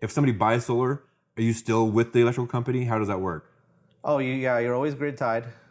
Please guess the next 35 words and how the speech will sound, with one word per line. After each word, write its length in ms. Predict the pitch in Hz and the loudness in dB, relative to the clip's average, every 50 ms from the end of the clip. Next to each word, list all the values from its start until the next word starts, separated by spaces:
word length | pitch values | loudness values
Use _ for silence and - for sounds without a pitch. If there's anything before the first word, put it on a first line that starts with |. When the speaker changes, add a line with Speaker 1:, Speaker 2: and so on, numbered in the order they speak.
| _ - - | _ -16 -8
Speaker 2:
It's 280 | 113 117 113 113 - - | -4 -4 -4 -4 -4 -4
actually 380 | 117 117 110 - 123 120 113 | -4 -4 -4 -4 -4 -2 -2
illegal 520 | 110 104 107 117 120 110 104 113 110 107 101 | -2 -2 -2 -4 -4 -4 -4 -4 -4 -4 -6
to 500 | - - - 110 110 110 107 104 95 98 | -8 -8 -6 -4 -2 -2 -2 -4 -6 -10
cut 300 | - - - 139 120 - | -12 -8 -8 -8 -8 -8
the 80 | - - | -12 -12
cord, 340 | - 131 127 120 113 104 - | -8 -6 -4 -4 -4 -4 -4
so 140 | 117 110 | -6 -6
to 80 | 101 98 | -6 -8
speak. 420 | - - - 104 101 101 101 - | -10 -10 -8 -8 -8 -8 -8 -8
And 160 | 104 98 95 92 | -8 -8 -8 -10
so 440 | - 104 101 98 95 98 95 95 - _ _ _ _ - - - - _ _ _ | -8 -6 -6 -4 -4 -6 -8 -10 -14 _ _ _ _ -20 -20 -20 -20 _ _ _
there's, 360 | - 117 117 117 110 98 - 117 | -6 -4 -2 -2 -2 -4 -4 -4
uh, 540 | 107 107 107 104 101 101 101 98 98 95 98 101 - _ _ _ _ _ _ _ _ _ _ _ _ _ _ _ - | -2 0 0 0 0 0 0 -2 -4 -6 -8 -14 -20 _ _ _ _ _ _ _ _ _ _ _ _ _ _ _ -6
yeah, 160 | 113 120 117 | -4 -4 -4
it's 80 | 113 - | -4 -6
the 80 | 113 | -6
way 80 | 107 104 | -6 -4
it 80 | 92 | -4
works. 340 | 98 113 117 95 - - - _ _ _ _ _ _ _ _ - | -6 -6 -8 -10 -12 -18 -20 _ _ _ _ _ _ _ _ -6
You 80 | 107 | -4
have 140 | 110 113 110 | -4 -4 -4
to 60 | - 104 | -6 -6
be 100 | 101 104 | -8 -6
connected 380 | - 104 107 107 101 - 101 - | -6 -6 -6 -6 -8 -8 -12 -10
to 80 | 120 | -10
the 80 | 117 120 | -10 -8
grid 340 | 104 101 95 92 101 113 120 117 135 - | -6 -6 -6 -6 -6 -8 -12 -18 -16 -12
in 180 | 104 104 101 | -8 -4 -2
Speaker 1:
Yeah. 120 | 98 90 82 | -2 -2 -2
Speaker 2:
order 200 | 101 98 101 95 | -4 -4 -6 -8
to 340 | - - 107 101 95 98 95 | -8 -8 -8 -6 -6 -6 -6
have 440 | 98 107 107 101 92 98 98 92 95 | -4 -4 -2 -2 -2 -4 -4 -6 -8
net 200 | 90 95 87 87 | -8 -8 -8 -6
metering. 340 | 107 110 90 82 78 80 | -8 -8 -8 -8 -10 -12